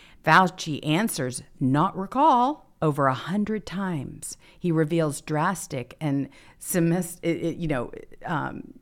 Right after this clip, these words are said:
Semitic failures, House Chair says. Um, systematic failures. This is, he's the failure.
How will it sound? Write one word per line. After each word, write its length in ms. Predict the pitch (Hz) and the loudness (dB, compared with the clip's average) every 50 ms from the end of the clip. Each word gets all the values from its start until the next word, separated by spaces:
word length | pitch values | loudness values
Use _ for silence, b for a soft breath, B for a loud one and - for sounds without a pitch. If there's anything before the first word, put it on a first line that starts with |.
| - _ _ _ - - _ - | -20 _ _ _ -20 -20 _ -16
Semitic 540 | 185 - - 165 151 156 160 180 - - - _ | -10 -4 -2 0 0 2 0 -2 -4 -6 -6 _
failures, 720 | - 170 180 196 208 190 147 110 - - - - - - - | 2 4 4 4 2 0 -2 -4 -6 -8 -8 -10 -12 -12 -10
House 320 | - 139 175 156 151 - | -4 -2 -2 -2 -2 -4
Chair 260 | - - 160 131 131 135 | -6 -4 -2 -2 -2 -4
says. 460 | - - 123 120 127 139 170 170 - B B B B B B B B B B B - | -4 -4 -2 -2 -2 -2 -4 -8 -12 B B B B B B B B B B B 2
Um, 420 | 165 165 156 147 143 135 135 - | 4 6 6 6 6 4 4 2
systematic 600 | - - 214 202 - - 202 190 170 156 147 - - | 0 -2 -4 -4 -4 -2 0 2 4 2 2 0 -2
failures. 460 | - 180 185 185 180 160 151 - - - - - | 0 2 2 2 2 0 -2 -4 -8 -12 -12 -4
This 320 | 180 226 294 302 - - | 0 2 2 2 2 0
is, 160 | 220 202 - - - - _ _ _ - _ | -2 -4 -4 -8 -12 -18 _ _ _ -16 _
he's 340 | - - 294 339 370 381 - | 2 6 6 6 6 6 2
the 80 | - - | 0 0
failure. 680 | - - 196 214 226 202 160 127 90 - - - - | 0 2 2 2 2 2 0 0 -2 -4 -8 -10 -14